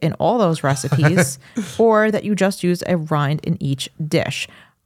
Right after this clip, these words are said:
Speaker 1: I use a cheese rind in lots of soups I make, but I always throw it away after cooking
Speaker 2: Oh,
Speaker 1: that
Speaker 2: yeah.
Speaker 1: meal. Okay? So
Speaker 2: Yeah.
Speaker 1: answer that because that's,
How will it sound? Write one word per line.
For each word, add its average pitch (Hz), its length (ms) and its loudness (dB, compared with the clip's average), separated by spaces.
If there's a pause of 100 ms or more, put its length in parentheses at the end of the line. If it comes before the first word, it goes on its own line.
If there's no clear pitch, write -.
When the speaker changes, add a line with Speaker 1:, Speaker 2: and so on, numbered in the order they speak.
(260)
Speaker 1:
I 170 80 2
use 175 220 2
a 160 60 0
cheese 220 360 -2
rind 202 240 4
in 185 80 4
lots 160 240 0
of 156 80 -8
soups - 420 -2 (200)
I 165 80 2
make, 175 420 0 (140)
but - 120 -2
I 147 120 2 (100)
always 190 300 0
throw 165 280 0
it 165 60 2
away 156 240 0
after 135 220 -4
cooking 147 260 2
Speaker 2:
Oh, 156 60 4
Speaker 1:
that 139 160 0
Speaker 2:
yeah. 78 80 -2
Speaker 1:
meal. 104 320 0 (400)
Okay? 175 460 2 (100)
So 180 300 0
Speaker 2:
Yeah. 69 200 -10
Speaker 1:
answer 196 300 2
that 151 160 2
because 175 240 2 (420)
that's, 202 340 2